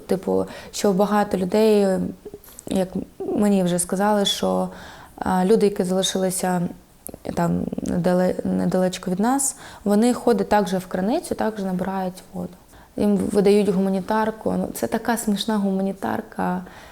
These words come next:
Ну, гуманітарка везде єдина в них, е, що в городі, в якому я народилась, де щас, зараз мої батьки, їм видають в одноразових пакетиках муку, півколо, там, сахар,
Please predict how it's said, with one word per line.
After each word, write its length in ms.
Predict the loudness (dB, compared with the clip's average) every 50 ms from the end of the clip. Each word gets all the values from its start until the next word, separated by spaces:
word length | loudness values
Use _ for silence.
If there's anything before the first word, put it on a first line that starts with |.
| -20 -20 -14 -4
Ну, 180 | -2 0 0 2
гуманітарка 580 | 2 2 2 2 4 4 4 4 4 4 2
везде 400 | 0 2 2 2 4 4 4 4 2 0 -4 -8 -10 -10 -10 -4 0
єдина 520 | 4 4 6 6 6 4 4 2 0 -2 -4 -2
в 100 | -2 0
них, 340 | 0 0 0 -2 -4 -4
е, 360 | -4 -2 -2 -2 -2 -4 -4 -6
що 220 | -8 -4 -2 -2 0 0 0 0 0 -2 -4 -6 -8 -10 -10 -10 -10 -10 -8 -8 -8 -6 -6 -4 -6 -6 -8 -8
в 180 | -8 -6 -4 0
городі, 320 | 2 2 2 2 0 0 0
в 40 | 0
якому 340 | -2 -2 0 0 0 0 2
я 120 | 2 2
народилась, 460 | 0 0 -2 -2 0 0 0 0 -2 -8 -8 -4
де 220 | -2 0 0 0 -2
щас, 340 | -2 -4 -2 -2 -2 -2
зараз 280 | 0 0 0 0 -2 -4 -4
мої 120 | -2 -2
батьки, 380 | -2 -2 -4 -2 -2 -2 -2 -2 -4 -12 -18 -18 -20 -20 -20 -20 -20 -20 -2 2
їм 120 | 4 6
видають 400 | 6 6 6 6 6 4 2 2
в 20 | 0
одноразових 540 | 2 2 2 2 2 2 2 0 0 -2
пакетиках 800 | -2 -4 -4 -2 -2 -2 -2 -2 -4 -6 -6 -6 -6 -6 -8 -4 -2
муку, 440 | -2 -2 0 2 2 2 4 2 -2 -4 -12 -20 -20 -20 -20 -6
півколо, 540 | -4 -4 -4 -4 -4 -4 -2 0 0 0 -2
там, 360 | -2 -4 -4 -4 -4 -4 -4 -6 -8 -8 -6 -4
сахар, 480 | -2 -2 -2 -4 -4 -4 -2 -4 -4